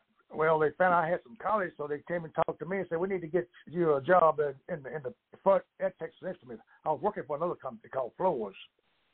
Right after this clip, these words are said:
and I'd be working in the mail room. Okay,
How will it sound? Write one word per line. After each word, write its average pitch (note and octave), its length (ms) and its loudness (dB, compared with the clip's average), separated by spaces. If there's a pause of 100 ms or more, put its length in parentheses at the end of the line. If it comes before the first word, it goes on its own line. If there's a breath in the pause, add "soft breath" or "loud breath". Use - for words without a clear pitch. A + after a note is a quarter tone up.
(440)
and C#3 120 -4
I'd D#3 180 4
be D#3+ 80 0
working D#3 360 2
in C#3+ 160 -6
the C3 220 -4 (100)
mail F3+ 340 2 (200)
room. B2 300 -6 (420)
Okay, C#3+ 240 2